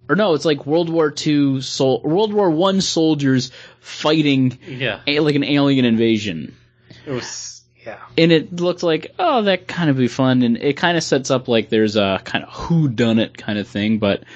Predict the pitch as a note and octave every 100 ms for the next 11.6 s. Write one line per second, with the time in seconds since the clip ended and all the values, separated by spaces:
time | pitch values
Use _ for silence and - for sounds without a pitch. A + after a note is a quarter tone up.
0 | C3+ A#2 B2 - _ D#3 C#3+ D#3+ D#3 D3+
1 | C3 A#2 A2 G#2+ G2+ A2+ G#2+ - G2 F#2
2 | _ _ - - G#2+ - _ G2+ F#2+ G#2+
3 | G2 E2+ D2 G2+ F#2 G2 - - - -
4 | A#2 A#2+ A#2 - A#2+ B2 A#2 A2+ - A#2
5 | A2 G2 G2+ G2 F#2+ - F#2+ G2 F2+ F#2
6 | - F2+ - - F2+ F2+ E2 - D#2 D2+
7 | E2 F#2+ - A#2 G2 - - - - -
8 | _ - F2+ E2+ E2+ - A2 A2+ G#2+ A2+
9 | A#2+ - B2+ A2 A2+ G#2 G2 - G#2 G2+
10 | G2+ G2 G2 F2+ E2+ E2+ - D#2+ - F2
11 | F2 E2+ E2 - E2 F2